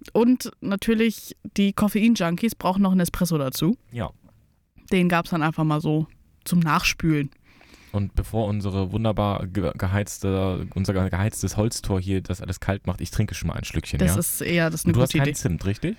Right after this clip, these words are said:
Speaker 1: Ich hab
Speaker 2: Auf
Speaker 1: keinen
Speaker 2: deinem
Speaker 1: Zimt.
Speaker 2: Winterapfel.
Speaker 1: Ich, ich mag nicht so gerne Zimt. Ich sag mal, so, so ein bisschen geht, aber so extra viel, mm, nicht so.
Speaker 2: Ich stehe auf Zimt.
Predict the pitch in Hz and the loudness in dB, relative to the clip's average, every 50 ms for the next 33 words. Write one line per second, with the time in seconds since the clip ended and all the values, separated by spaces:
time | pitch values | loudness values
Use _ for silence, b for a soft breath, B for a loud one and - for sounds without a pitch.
0 | - - - 233 226 269 254 - - 196 180 185 180 170 180 170 151 - - - | -10 -4 -2 2 2 2 0 2 0 0 2 2 2 2 2 2 2 0 -2 -2
1 | - - 247 - - - - 247 240 - - 233 220 202 - 185 170 - - 156 | 0 0 -2 0 -2 -2 -2 -2 -2 0 0 0 0 2 0 0 -2 -2 -4 -4
2 | - 156 151 151 156 - - 156 147 143 - - B B B B B B B B | -2 0 0 0 -2 -2 -4 -4 -4 -4 -4 -8 B B B B B B B B
3 | B B B B 185 185 190 202 202 202 190 196 196 196 - - 196 196 196 214 | B B B B 0 2 4 4 2 2 2 2 2 2 0 0 0 2 4 4
4 | 285 - - 285 254 214 - 214 269 294 294 269 233 233 226 226 - - - - | 2 4 4 2 2 2 2 0 0 0 -2 -2 -2 -2 -2 -2 -2 -2 -4 -4
5 | - - 254 - - - 254 247 247 233 - - _ _ - 220 247 294 311 311 | -2 -2 -2 0 2 2 4 4 4 2 0 -6 _ _ 0 0 2 2 2 2
6 | 311 302 294 262 - - 180 160 156 - 147 147 - _ b b b b b b | 2 2 2 0 0 -2 -2 -2 0 -2 -6 -8 -10 _ b b b b b b
7 | b b b b b b b _ _ _ _ _ _ _ _ _ _ _ _ _ | b b b b b b b _ _ _ _ _ _ _ _ _ _ _ _ _
8 | _ - - - - - - - - - - - - - | _ -18 -18 -12 -10 -10 -10 -10 -10 -10 -10 -10 -10 -12